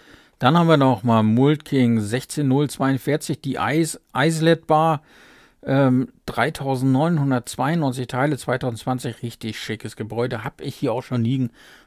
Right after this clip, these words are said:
kommt irgendwann demnächst auf meinem Kanal. Als nächstes Dingao D G zwei null null vier Bakery and Barber Shop,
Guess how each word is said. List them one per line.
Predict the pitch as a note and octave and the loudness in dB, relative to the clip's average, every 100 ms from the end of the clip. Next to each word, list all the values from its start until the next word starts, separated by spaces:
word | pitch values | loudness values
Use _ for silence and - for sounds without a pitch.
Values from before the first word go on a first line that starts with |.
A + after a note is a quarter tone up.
| _ | _
kommt | - C#3 D3 | 0 0 0
irgendwann | A#2+ A#2 A#2 | -4 -2 -2
demnächst | A2 G#2+ A2 - | -2 -2 -2 -4
auf | - - | -14 -14
meinem | A#2 A#2+ | -16 -14
Kanal. | - - A2 - _ _ _ _ _ _ _ _ _ _ _ _ _ _ _ _ _ _ _ - | -12 -12 -14 -18 _ _ _ _ _ _ _ _ _ _ _ _ _ _ _ _ _ _ _ -6
Als | G#2+ - | -4 2
nächstes | A#2+ - C3+ - | 2 2 -8 -6
Dingao | - C#3+ G3+ F3+ B2+ D#3 E3 C3 | 0 2 2 2 0 2 2 2
D | A2 D3+ F3 | 2 0 2
G | D#3+ B2+ | 0 0
zwei | - - D3 F#3 | -2 -6 -4 -2
null | D3+ D3+ | -2 0
null | C#3+ C#3 | 0 0
vier | B2 - F3 D3+ | -2 -2 0 0
Bakery | A2 A2 C#3 G3+ - F3 D3+ B2 | 0 -2 0 0 0 0 0 0
and | C3 A2 | -2 0
Barber | B2+ D#3+ F#3+ C3+ A#2 | 2 2 2 -2 -4
Shop, | - C#3 - | -2 -4 -4